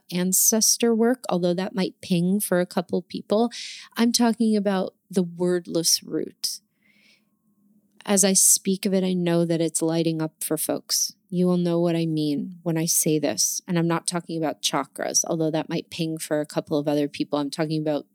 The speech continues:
again, the wordless, nameless root, the connection to something, to our ground, whether that be actual land or not,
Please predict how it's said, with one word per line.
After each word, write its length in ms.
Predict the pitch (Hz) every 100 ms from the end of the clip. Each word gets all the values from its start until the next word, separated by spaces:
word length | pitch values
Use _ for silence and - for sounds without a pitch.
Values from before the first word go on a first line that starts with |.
| _
again, 440 | 180 175 175 135 - - _ _
the 80 | 156
wordless, 580 | 156 165 165 156 156 -
nameless 560 | 151 147 139 - -
root, 240 | 151 - - _ _ _ _ _ _
the 240 | 165 151 - _
connection 960 | - 160 165 175 - - 147 143 156 -
to 260 | - 180 170
something, 800 | - - 175 170 _ - - - - _ _ _ _
to 220 | - 180 - -
our 220 | 170 170
ground, 840 | 160 165 156 151 147 151 180 - _ _ _ _ _
whether 300 | 170 165 160
that 240 | 156 156 -
be 380 | 160 151 - _ _
actual 680 | 151 175 - - 175 160 151
land 580 | 151 151 147 151 175 - _ _
or 160 | 175 165
not, 520 | 156 143 180 - -